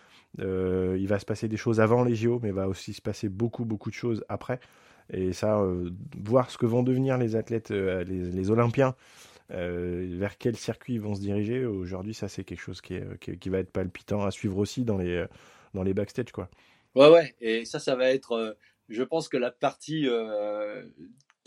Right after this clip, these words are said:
Speaker 2: la plus intéressante de l'année en termes de tractation et de mouvement,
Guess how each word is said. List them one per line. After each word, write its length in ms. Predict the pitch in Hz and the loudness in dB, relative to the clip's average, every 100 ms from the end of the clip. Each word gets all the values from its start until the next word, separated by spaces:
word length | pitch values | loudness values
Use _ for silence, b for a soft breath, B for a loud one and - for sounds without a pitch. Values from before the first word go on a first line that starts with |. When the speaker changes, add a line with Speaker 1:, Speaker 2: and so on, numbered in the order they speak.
| 127 117 - | -18 -18 -2
Speaker 2:
la 100 | 131 | -2
plus 340 | 110 - 160 | -2 -8 0
intéressante 600 | 139 131 131 131 143 139 | 0 2 2 0 -2 -2
de 100 | 117 | 0
l'année 300 | 120 120 135 | 2 2 0
en 80 | 127 | -2
termes 240 | 117 113 107 | -2 -4 -4
de 60 | |
tractation 680 | 104 117 120 117 113 131 127 | -4 -4 2 2 4 2 4
et 80 | 110 | 2
de 80 | 107 | 2
mouvement, 440 | 113 110 135 156 | 0 4 4 4